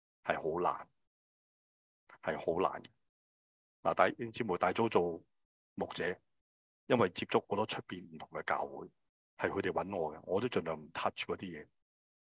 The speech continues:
但好多教會而家係毀壞，係撕裂咗、抌爛咗，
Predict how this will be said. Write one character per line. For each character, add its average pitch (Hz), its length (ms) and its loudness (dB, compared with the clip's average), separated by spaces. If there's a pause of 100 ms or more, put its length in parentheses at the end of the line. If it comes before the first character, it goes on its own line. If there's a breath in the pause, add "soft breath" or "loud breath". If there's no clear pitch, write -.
(160)
但 92 100 2
好 107 200 2
多 117 100 4
教 92 220 6
會 87 160 -4
而 92 100 -10
家 98 160 0
係 87 160 -4
毀 71 260 -2
壞， 73 240 -4 (360)
係 87 100 -12
撕 - 280 -6
裂 92 260 -8
咗、 73 240 -8 (480)
抌 87 180 2
爛 - 260 -4
咗， - 240 -12